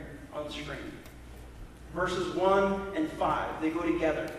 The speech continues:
God says to my king, "Sit at my right hand until I make your enemies your footstool."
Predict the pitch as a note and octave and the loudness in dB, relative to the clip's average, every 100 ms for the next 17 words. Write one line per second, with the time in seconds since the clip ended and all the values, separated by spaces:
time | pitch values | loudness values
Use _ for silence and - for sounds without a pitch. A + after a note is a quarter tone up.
0 | - - - - - - F#3 G3 G3 G3 | -12 -14 -14 -16 -4 4 6 6 4 4
1 | F#3+ F#3+ F#3 E3+ E3 - D3+ - - G#3 | 4 2 0 0 0 0 -2 -4 -6 2
2 | A3 G#3+ G3 F#3 F#3 F3 F3 F3 D#3+ - | 6 8 6 6 6 6 2 2 0 0
3 | - D3 D#3 - F#3+ F3 D#3+ D#3 - D#3 | -2 -4 -6 2 4 6 6 4 2 -2
4 | D3 D3+ D3 C#3+ C#3+ - - - D3+ D#3+ | 0 -2 -2 -2 -4 -6 -10 -6 -4 -4
5 | D#3 D3+ - D#3 D3+ | -2 -2 -2 -6 -8